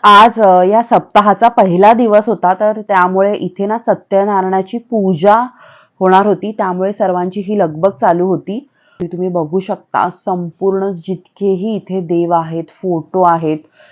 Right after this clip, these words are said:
त्याला त्यांनी फुलांनी सजवलेलं होतं. आणि इथे आल्यावरती आपल्या मनाला जी मनशांती मिळते ना, ती शब्दात आपण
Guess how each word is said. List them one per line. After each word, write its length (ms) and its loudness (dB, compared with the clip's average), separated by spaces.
त्याला 240 2
त्यांनी 380 -6
फुलांनी 680 -2
सजवलेलं 680 -2
होतं. 380 -2
आणि 560 -2
इथे 280 -8
आल्यावरती 1080 -2
आपल्या 340 -4
मनाला 420 -2
जी 200 -2
मनशांती 760 -2
मिळते 360 -6
ना, 180 -6
ती 340 -12
शब्दात 580 -2
आपण 300 -2